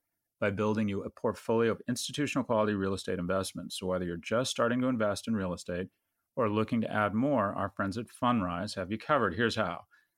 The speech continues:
Fundrise is an investing platform that makes investing in high-quality, high-potential real estate as easy as investing in your favorite stock or mutual fund. Fundrise's teams of real estate professionals carefully vets and actively manages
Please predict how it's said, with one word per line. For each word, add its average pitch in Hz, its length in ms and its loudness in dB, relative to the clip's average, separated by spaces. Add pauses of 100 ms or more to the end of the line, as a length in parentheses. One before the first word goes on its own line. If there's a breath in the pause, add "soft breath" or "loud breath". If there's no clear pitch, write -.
(260 soft breath)
Fundrise 143 400 4
is 113 120 0
an 101 80 0
investing 143 380 0
platform 110 520 2
that 104 60 -2
makes 95 200 -4
investing 101 400 0
in 92 80 -4
high-quality, 107 720 0
high-potential 107 720 -2
real 95 180 0
estate 92 300 -4
as 87 200 -4
easy 101 260 -4
as 104 100 -2
investing 92 440 -4
in 92 100 -6
your 92 120 -6
favorite 98 360 -8
stock 90 360 -2 (100)
or 95 60 -6
mutual 101 440 -2
fund. - 300 -10 (360)
Fundrise's 147 600 2
teams 113 340 2
of 90 100 -4
real 113 160 2
estate 123 220 0
professionals 107 580 0
carefully 127 480 0
vets 107 300 -2
and 98 160 -4
actively 135 420 0
manages 101 500 0